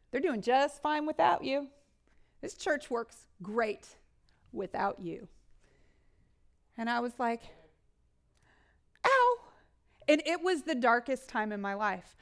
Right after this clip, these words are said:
I, and, and I'm telling you, this is the truth.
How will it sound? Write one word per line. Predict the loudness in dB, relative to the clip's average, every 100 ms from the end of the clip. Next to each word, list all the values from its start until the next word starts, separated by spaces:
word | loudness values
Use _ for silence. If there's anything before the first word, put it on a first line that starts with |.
| -20 -6
I, | 0 0 0
and, | 0 0 0
and | 2 2
I'm | 2
telling | 4 6 6 4
you, | 0 -2 -6 -12 _ _ -2
this | -2 0
is | -4
the | -4
truth. | -4 0 2